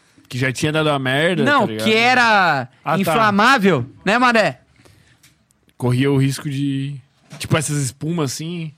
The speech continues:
Speaker 2: Dava. Dava.
Speaker 1: Entendi.
Speaker 2: Não importa se ela era anti-chama.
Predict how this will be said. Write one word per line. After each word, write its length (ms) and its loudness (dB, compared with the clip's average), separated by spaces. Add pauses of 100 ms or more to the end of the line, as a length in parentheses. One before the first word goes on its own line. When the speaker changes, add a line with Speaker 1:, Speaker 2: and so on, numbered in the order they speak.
(160)
Speaker 2:
Dava. 480 -6 (640)
Dava. 180 -14
Speaker 1:
Entendi. 300 -10
Speaker 2:
Não 140 0
importa 500 -2
se 60 -2
ela 180 0
era 260 4
anti-chama. 720 -2